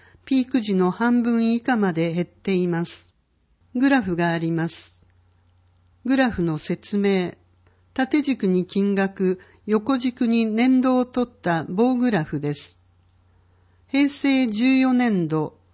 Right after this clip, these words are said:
六百一億円。平成二十九年度、二百三十九億円。平成三十年度、二百二十二億円。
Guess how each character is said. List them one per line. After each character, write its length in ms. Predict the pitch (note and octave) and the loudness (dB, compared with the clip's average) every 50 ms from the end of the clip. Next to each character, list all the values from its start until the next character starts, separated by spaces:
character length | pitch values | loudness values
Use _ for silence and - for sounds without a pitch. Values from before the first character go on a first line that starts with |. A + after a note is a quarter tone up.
| _ _ - | _ _ -2
六 280 | G#3+ A#3 A3+ A3+ - - | 0 0 0 0 -2 -2
百 360 | - C#4 C#4+ C4+ - C4+ B3+ | 0 0 0 0 0 0 0
一 360 | A3+ F#3 F#3 - - - A#3+ A#3 | 0 0 -2 -2 -2 0 0 2
億 300 | A#3 A3+ A#3 - A3 G#3+ | 2 0 0 0 0 2
円。 380 | G#3 G3+ G3 F#3+ F#3+ F3+ - - _ _ _ _ _ _ _ _ _ _ _ _ _ _ | 2 2 2 2 0 -2 -6 -10 _ _ _ _ _ _ _ _ _ _ _ _ _ _
平 200 | - C4 C4+ B3+ | 0 2 2 0
成 340 | C4 - - C4 B3+ B3+ B3 | 0 -2 0 2 2 4 4
二 200 | A#3+ B3 C4+ B3+ | 4 4 4 4
十 260 | A#3+ A#3 G#3 F3+ F3+ | 2 0 0 0 -2
九 180 | - - - G#3 | -2 -2 0 2
年 320 | A3 A#3 A#3 G#3+ G3 F3 | 2 4 2 2 2 0
度、 320 | D3 D#3 D#3+ E3 - - _ _ | 0 0 0 -2 -2 -6 _ _
二 140 | - G3 G#3 | -2 -2 0
百 260 | G#3 C4 C4 C4 - | 0 0 -2 -2 -4
三 340 | - - - C#4 C#4 B3 A3 | -8 -4 0 2 2 2 0
十 280 | F3+ D#3 D#3+ D#3 D3 D3 C#3+ | 0 -2 -2 -4 -4 -4 -6
九 320 | - - G#3+ A3+ A#3 A3+ | -6 -4 -2 -2 0 0
億 320 | A3 G#3+ G3+ G#3 - G3 F#3+ | -2 -2 -4 -4 -4 -2 -2
円。 320 | F#3 F#3 F3+ F3 E3+ E3 - _ _ _ _ _ _ _ _ _ _ | 0 0 -2 -4 -4 -6 -10 _ _ _ _ _ _ _ _ _ _
平 200 | _ - C4+ C#4 | _ -2 -2 -2
成 360 | C4 - - - C4 C4 C4 B3 | -2 -2 -4 -2 -2 0 -2 -2
三 340 | - - C4+ C#4 C4+ C4 | -2 0 2 4 4 2
十 260 | A#3+ B3+ B3+ B3+ B3+ B3 | 2 0 0 0 0 0
年 360 | A#3 A#3+ A#3 G#3 F3+ E3 D3 | 0 0 0 0 0 -2 -2
度、 260 | D3 D3+ D3+ D3 - _ _ _ _ _ - | -2 -4 -4 -6 -10 _ _ _ _ _ -4
二 120 | A3 A#3 | -2 0
百 300 | A#3 B3+ C4+ B3+ - C4+ | 0 0 -2 -2 -2 0
二 180 | C4 B3 B3+ B3+ | 0 2 2 0
十 320 | A#3 - G3+ E3 E3 D#3 | 0 -2 -2 -2 -2 0
二 240 | D#3 D#3+ E3+ F3+ G3 A3 | 0 0 0 0 0 0
億 280 | A3 G#3+ - G#3 G3+ | -2 -4 -4 -4 -2
円。 320 | G3 F#3 F#3 F3+ F3 E3 | -2 0 -2 -2 -4 -6